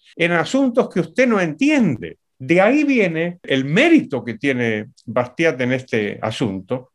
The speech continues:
y es que fue directamente a lo que de verdad importaba. Es decir, lo que de verdad importa de la sociedad y de la economía es su complejidad. Por lo tanto, todos los mensajes liberales se pueden derivar de ahí. La prudencia, la cautela, usted no entiende,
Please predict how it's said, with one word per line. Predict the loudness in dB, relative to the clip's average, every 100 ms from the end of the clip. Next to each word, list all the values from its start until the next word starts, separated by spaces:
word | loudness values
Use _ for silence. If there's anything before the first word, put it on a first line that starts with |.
| -8
y |
es | -4
que | -2
fue | 0 2
directamente | 4 4 2 -2 0 2 0 0 0
a | 0
lo | -2
que | -2
de | -2 0 2
verdad | 4 4
importaba. | 0 0 -4 -6 -12 -18 _ -6
Es | -2
decir, | 0
lo | 0 0
que |
de | 0 2
verdad | 0 0 -2
importa | -2 -4 -2 0 0
de | 0
la | -2
sociedad | -2 -6 -4 -4 0 -2 -4 -6
y | 0
de | 2
la | 2
economía | 0 0 0 0
es | -2
su | -4 -4 -6
complejidad. | -4 -2 0 0 0 2 4 4 4 2 -2 -12 _ -2
Por | 0
lo | 2
tanto, | 4 2 4 4 2 0 _ _
todos | 0 2 4
los | 2 0
mensajes | -4 0 -2 0 -2
liberales | 0 2 2 2 0 -4 -2
se | -4
pueden | -2 2 2 2
derivar | 0 2 2 2
de | 2
ahí. | 4 4 2 0 -8 -8
La | 0 0 0
prudencia, | 0 2 4 2 2 0 2
la | 2
cautela, | 0 -2 0 0 2 2 0 -2
usted | -10 -4 0 2
no | 2
entiende, | 0 0 2 2 0 0 0